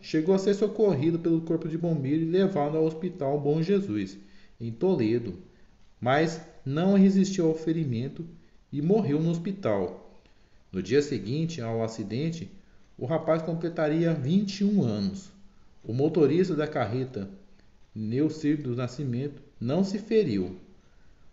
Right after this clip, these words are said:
Os corpos do casal de namorados foram transportados na tarde no domingo para Silveira Martins, onde foram velados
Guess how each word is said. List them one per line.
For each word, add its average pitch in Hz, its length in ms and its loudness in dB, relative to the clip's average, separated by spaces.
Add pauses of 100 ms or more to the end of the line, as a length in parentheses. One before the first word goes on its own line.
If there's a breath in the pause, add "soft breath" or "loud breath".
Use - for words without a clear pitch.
(160 soft breath)
Os 127 180 -6
corpos 175 440 2
do 175 80 -2
casal 117 800 -2
de 107 120 -6
namorados 110 640 -4
foram 156 280 0
transportados 165 880 0
na 127 160 -4
tarde 120 480 -4
no 120 80 -6
domingo 123 480 -4 (120)
para 123 220 -4
Silveira 139 480 -2
Martins, 147 640 -4 (500 soft breath)
onde 143 220 -4
foram 170 260 -2
velados 160 840 2